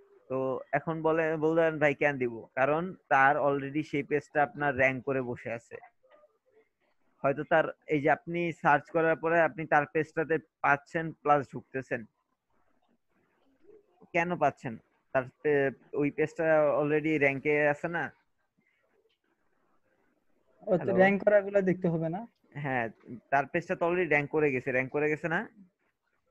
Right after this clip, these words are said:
Speaker 2: হ্যাঁ।
Speaker 1: হ্যাঁ, তো র‍্যাঙ্ক করে যাওয়ার কারণে আপনি এখন, আহ, সেখানটায়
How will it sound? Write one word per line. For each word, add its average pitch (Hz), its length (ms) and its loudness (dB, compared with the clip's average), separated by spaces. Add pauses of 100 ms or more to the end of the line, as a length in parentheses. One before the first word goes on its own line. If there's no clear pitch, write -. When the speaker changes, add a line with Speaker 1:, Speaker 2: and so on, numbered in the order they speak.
(420)
Speaker 2:
হ্যাঁ। 156 180 -8 (920)
Speaker 1:
হ্যাঁ, 107 140 -18
তো 135 160 -10
র‍্যাঙ্ক 131 400 -2
করে 160 300 -2
যাওয়ার 156 220 0
কারণে 160 440 -2 (180)
আপনি 135 420 -4
এখন, 151 480 -2
আহ, 147 220 -4
সেখানটায় 147 720 0